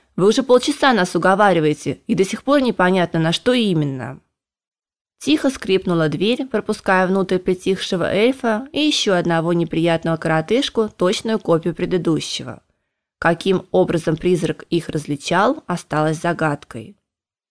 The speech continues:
«Приветствую всех и прошу меня простить», коротко и деловито произнес настоящий король Элвис. «Персонально тебя, Шилар, прошу взять обратно твое презрительное фи, поскольку меня неверно информировали».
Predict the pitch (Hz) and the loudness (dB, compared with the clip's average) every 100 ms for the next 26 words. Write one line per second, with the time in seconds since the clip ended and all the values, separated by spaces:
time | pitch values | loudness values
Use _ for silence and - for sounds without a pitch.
0 | _ _ _ _ _ _ - 233 277 277 | _ _ _ _ _ _ -2 2 2 0
1 | - 185 170 - 160 - - 185 196 208 | 0 0 0 -2 -2 -2 -4 0 2 2
2 | 294 269 202 202 202 214 - 156 147 - | 2 2 2 0 0 -2 -4 -4 -6 -8
3 | _ _ _ - 180 160 175 165 160 165 | _ _ _ 2 2 2 0 0 2 2
4 | 220 254 185 175 160 185 - 170 165 165 | 0 -2 -2 0 2 0 -2 -6 0 0
5 | 175 - 170 165 170 - 170 151 139 - | 0 -2 0 2 2 2 2 2 -2 -6
6 | - _ _ - 185 214 208 247 240 226 | -16 _ _ -4 0 2 2 2 0 -2
7 | 214 269 302 - 180 165 151 - 185 - | 0 2 0 0 2 2 0 -4 -2 0
8 | 254 240 233 202 196 147 - 165 180 185 | 0 0 0 0 2 0 -2 0 0 2
9 | 185 165 180 196 202 208 220 - 156 123 | -2 -2 -2 -2 0 0 -2 -2 -2 -2
10 | _ _ - 180 - 180 190 180 185 254 | _ _ -4 -4 2 2 4 2 2 2
11 | 233 170 196 214 208 - 214 190 160 139 | 2 4 4 2 0 0 0 2 2 0
12 | 127 127 165 | -4 -6 -10